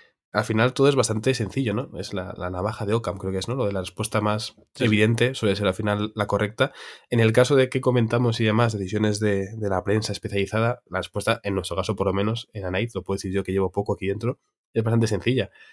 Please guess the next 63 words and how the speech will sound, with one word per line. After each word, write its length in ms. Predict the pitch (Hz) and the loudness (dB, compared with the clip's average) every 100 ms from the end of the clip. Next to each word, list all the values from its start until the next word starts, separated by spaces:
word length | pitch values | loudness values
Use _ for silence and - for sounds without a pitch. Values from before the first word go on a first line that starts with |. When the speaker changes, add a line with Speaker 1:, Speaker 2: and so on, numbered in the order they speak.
| _ | _
Speaker 1:
Yo 80 | 110 | 4
me 80 | 113 | 6
levanto 340 | 107 107 110 | 6 6 2
por 140 | 104 101 | 0 0
la 60 | |
mañana, 500 | 101 104 127 139 151 | 2 2 4 2 0
<laughs> 320 | - 104 - 110 | -4 -6 -8 -2
preparo 280 | 101 98 | 0 4
la 120 | 107 107 | 4 2
recarga 260 | 110 110 | 0 -2
activa 380 | 98 117 120 127 | -2 2 4 4
y 60 | 107 | 2
si 100 | 104 | 0
no 80 | 107 | 0
he 60 | |
mencionado 420 | 107 107 113 101 101 | 2 0 2 2 4
algo 140 | 113 | 2
seguramente 340 | 113 98 107 | 0 -2 0
es 60 | 117 | -2
porque 140 | 98 90 | -4 -2
se 80 | |
me 60 | 101 | 0
ha 20 | |
olvidado 380 | 104 101 101 113 | 2 4 4 2
o 60 | 104 | 0
porque 160 | 92 | -4
no 80 | 101 | -2
lo 40 | 95 | 0
he 40 | |
visto, 260 | 110 - 90 | -2 -4 -6
no 140 | 92 | -6
porque 260 | 92 98 98 | -6 -4 -2
diga, 240 | 98 85 | 0 0
"Uf, 160 | 98 - - _ - - - | -2 -6 -14 _ -20 -20 -14
con 140 | - 95 | -6 -4
el 100 | 90 | 0
dinero 220 | 98 117 | 2 4
que 60 | |
me 60 | 120 | 2
están 200 | 104 104 | 2 0
pagando 400 | 95 98 98 95 | 0 2 2 0
desde 240 | 90 90 | 0 -2
tal 180 | 87 95 | -2 -2
empresa 340 | 98 95 98 107 | -2 -2 -4 -2
no 80 | |
voy 100 | 98 | 0
a 40 | 98 | 0
comentar 300 | 95 87 85 | -2 -2 -4
algo", 160 | 104 | -4
¿no? 100 | 92 | -6
Porque, 460 | 135 90 85 82 82 - - _ | -10 -10 -6 -4 -6 -10 -18 _
<laughs> 280 | - - 104 | -20 -6 -4
spoiler, 360 | - 107 110 101 | 0 4 6 4
ese 160 | 98 | 2
dinero 240 | 95 98 95 | 0 2 2
no, 180 | 92 | 0
no 80 | 98 | -2
existe, 300 | 95 98 - | -2 -4 -4
¿no? 140 | 98 95 | -2 -2
No, 160 | 90 | -2
no 100 | 101 | -4
funciona 320 | 104 104 98 87 | -4 -2 0 0
así. 180 | 104 | -2